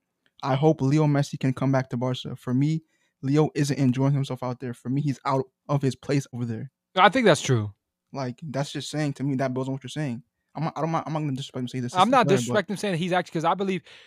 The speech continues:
Speaker 2: um, obviously we've seen him play once 'cause he's played in, with Argentina on the Cup, and we saw him go to the
Speaker 1: Yeah.
Speaker 2: finals. He's played in Co-, the Copa. He led them to a championship. So I'm not gonna disrespect Jesus. I was just thinking, like, maybe that's a dis-, like,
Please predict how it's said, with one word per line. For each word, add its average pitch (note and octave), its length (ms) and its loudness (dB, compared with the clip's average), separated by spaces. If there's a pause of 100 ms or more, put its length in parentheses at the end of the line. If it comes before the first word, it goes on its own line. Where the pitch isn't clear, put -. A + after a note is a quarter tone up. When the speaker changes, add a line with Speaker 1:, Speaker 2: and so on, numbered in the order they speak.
(300)
Speaker 2:
um, D3+ 180 2
obviously F#3+ 300 8
we've F#3 120 0
seen G3+ 140 0
him F#3 60 0
play F#3+ 120 2
once F3 240 2
'cause E3+ 160 4
he's F3 120 -2
played G3 240 6
in, F3+ 80 -2 (200)
with F3+ 240 0
Argentina F#3 440 4
on E3+ 80 0
the E3 60 -2
Cup, F3+ 240 0
and E3 80 0
we F#3+ 80 0
saw F#3 200 4
him F3 80 4
go E3+ 140 4
to - 60 4
the D#3 80 2
Speaker 1:
Yeah. B2+ 60 0
Speaker 2:
finals. E3+ 380 2 (220)
He's E3 160 -2
played G3 260 0
in F3 100 0
Co-, - 160 -10
the C#3+ 240 -4
Copa. F3+ 380 4
He E3+ 100 4
led E3+ 220 4
them F3 160 2
to F3 200 2
a D#3+ 60 2
championship. F3 720 0 (220)
So - 100 -10
I'm E3+ 60 -2
not G#3 160 6
gonna F#3+ 160 0
disrespect F3+ 400 0
Jesus. E3+ 280 0
I F3 140 6
was G3 140 4
just F3 120 -2
thinking, F3 200 -2
like, D3+ 240 -2
maybe F3 240 2
that's E3 200 2
a D#3 60 -2
dis-, C3+ 180 -8 (120)
like, C#3 180 -2